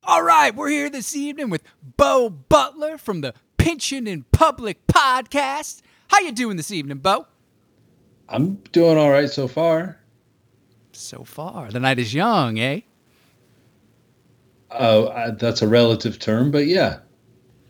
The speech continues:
Speaker 1: So let's, let's get into it. For people who might not know, can you describe this Thomas Pynchon for us?
Speaker 2: Well, well, the most basic thing is just he's,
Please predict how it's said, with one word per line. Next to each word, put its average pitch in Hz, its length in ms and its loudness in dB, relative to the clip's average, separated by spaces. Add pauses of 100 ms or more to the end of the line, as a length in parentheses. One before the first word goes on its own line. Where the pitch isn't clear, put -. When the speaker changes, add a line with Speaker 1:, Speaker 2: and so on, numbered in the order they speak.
(260)
Speaker 1:
So 370 240 4
let's, - 240 -2
let's 349 160 -6
get 214 240 -2
into 123 380 -4
it. 107 100 -14 (340)
For - 160 -2
people 370 440 0
who 233 180 -4
might 196 460 0
not 156 280 2
know, 120 600 -2 (480)
can 254 200 -4
you 403 140 -4
describe 180 880 0
this 143 340 -2 (300)
Thomas 196 540 4 (180)
Pynchon 185 580 -2
for 185 360 0
us? - 320 -14 (1000)
Speaker 2:
Well, 123 320 0
well, 120 300 4
the 117 80 2
most 131 320 2
basic 139 440 2
thing 98 220 -4
is 101 220 -4
just 107 240 -6
he's, 104 420 0